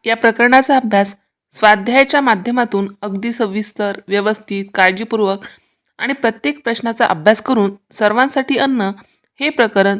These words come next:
समजून घ्यायचं आहे. तसेच स्वाध्यायाच्या शेवटी गृहपाठासाठी प्रश्न विचारला जाईल. त्या प्रश्नाचे उत्तर सर्वांनी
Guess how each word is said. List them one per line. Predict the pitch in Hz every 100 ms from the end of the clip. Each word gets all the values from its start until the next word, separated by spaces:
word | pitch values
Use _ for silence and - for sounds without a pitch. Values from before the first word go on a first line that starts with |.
| - -
समजून | 214 208 254
घ्यायचं | 262 254 247 254
आहे. | 262 247 254 _ _ _ _ -
तसेच | 311 - 208 202 - _
स्वाध्यायाच्या | - 214 208 233 240 269
शेवटी | 262 302 269 208 - 196
गृहपाठासाठी | 226 254 269 269 269 269
प्रश्न | 277 220 214 254
विचारला | 262 262 262 269
जाईल. | 277 202 185 - _ - - _ -
त्या | 247
प्रश्नाचे | 254 254 262 254
उत्तर | 285 - 196 - _ -
सर्वांनी | 254 254 285 254 208